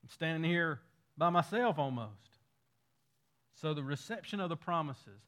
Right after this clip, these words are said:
and the path of obedience is never without difficulty. God tells you to obey.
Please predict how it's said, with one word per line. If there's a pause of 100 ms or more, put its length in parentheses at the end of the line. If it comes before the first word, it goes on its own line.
(180)
and
the
path
of
obedience
is
never
without
difficulty. (2500)
God
tells
you
to
obey.